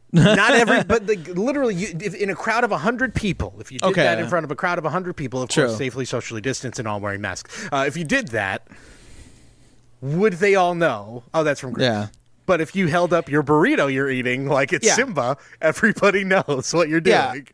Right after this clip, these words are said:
Speaker 1: Maybe, like, the Superman, and not even, like, any specific Superman, but just the, the, the hands on the hips.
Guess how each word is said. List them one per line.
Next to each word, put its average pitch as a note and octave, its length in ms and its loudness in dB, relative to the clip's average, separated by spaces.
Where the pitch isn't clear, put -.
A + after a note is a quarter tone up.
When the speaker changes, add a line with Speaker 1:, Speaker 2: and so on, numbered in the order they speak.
Speaker 1:
Maybe, F3+ 340 4
like, D#3+ 300 2
the D3+ 100 0
Superman, D#3 600 4
and D3+ 80 4
not F3 160 6
even, E3 140 0
like, C3+ 260 2
any C3+ 240 2
specific A#2+ 480 2
Superman, A2 480 4
but C3 120 2
just C#3+ 200 -2
the, C3 320 2
the, A2+ 340 2
the C#3 160 0
hands D#3 320 0
on D3 120 2
the C3+ 80 2
hips. C#3+ 520 0